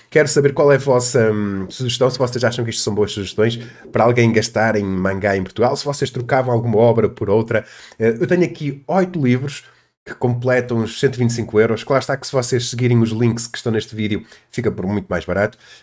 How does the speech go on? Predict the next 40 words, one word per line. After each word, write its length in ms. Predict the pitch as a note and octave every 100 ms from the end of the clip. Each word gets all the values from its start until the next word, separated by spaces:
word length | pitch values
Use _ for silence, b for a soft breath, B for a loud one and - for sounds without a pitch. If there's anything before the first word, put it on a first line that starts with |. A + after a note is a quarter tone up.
| B
Ahm, 880 | D3+ C#3 C3 C3 C3 C3 B2+ B2+ A#2+ A#2
mas 160 | C#3 C#3
fico 180 | C#3
curioso 340 | C3 A#2+ A#2+ A#2+
de 60 | -
saber 240 | A2 G#2
se 100 | G#2+
vocês 480 | G#2 - G#2 - - G2
já 180 | F#2 G#2
os 140 | G#2
têm, 360 | - C3 C#3 C3
não 200 | A2+ G#2+
têm 340 | G2+ A#2+ A2
as 140 | G2+ G#2
obras, 320 | A#2+ A#2+ B2
se 120 | B2
acham 220 | G#2 G#2+
que 80 | G2+
são 80 | G#2+
boas 200 | G2+ G2
sugestões 460 | G#2+ F#2 G2 G2 - B B B
ou 120 | C3+
nem 160 | C3+ B2
por 160 | A#2+
isso. 200 | A#2+ A#2+
Lá 80 | A#2+
está, 300 | A#2 A2+ G#2 b b _
desta 300 | G#2+ G2+ -
nossa 640 | G#2+ D3 D3 C#3+ D3 C#3 C#3+ -
lista, 640 | C#3 C#3+ D3 - C#3 C#3 B B B
eh, 140 | - A2+
totalmente 800 | - A#3 F#3 D#3 A#2 G#2 F2+ - - _ -
irresponsável. 1000 | D#3+ C3+ B2+ A#2+ A2+ G#2+ F#2 D#2 D2+ C#2+ B B B
E 60 |
se 80 | C4+
calhar, 240 | F3 A2+ -
para 120 | E3+
a 40 |
primeira, 520 | - E3 D3 B2+ A2
hum, 240 | G2+ F#2